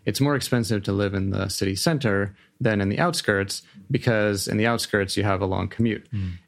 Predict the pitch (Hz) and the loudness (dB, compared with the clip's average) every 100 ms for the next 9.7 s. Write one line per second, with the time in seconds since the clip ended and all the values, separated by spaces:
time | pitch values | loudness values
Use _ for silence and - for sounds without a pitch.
0 | _ - 135 - - 131 143 147 - - | _ -2 0 0 -6 0 2 2 -2 -8
1 | _ 131 127 - 123 143 135 110 95 110 | _ 0 0 2 2 4 2 0 0 0
2 | 101 98 95 117 113 98 104 98 - 170 | 2 0 0 0 0 0 -2 -2 0 2
3 | 107 98 - - _ 117 101 147 139 113 | 2 0 -6 -14 _ -2 2 2 4 2
4 | 113 120 - 107 107 101 101 98 - 98 | 2 0 0 0 2 0 0 -2 0 -2
5 | 95 98 95 - 98 95 98 98 120 117 | 0 0 -2 -2 -2 -2 -2 0 2 2
6 | 95 98 101 98 104 - 107 95 95 92 | 0 0 -2 0 0 0 0 -2 -2 -2
7 | 98 113 113 92 - - 107 98 92 - | 0 0 2 0 -4 -2 0 0 -2 2
8 | 135 127 127 135 156 180 160 135 110 107 | 2 4 2 0 2 0 2 2 2 0
9 | - 165 165 160 98 98 - | 2 2 2 0 0 0 -4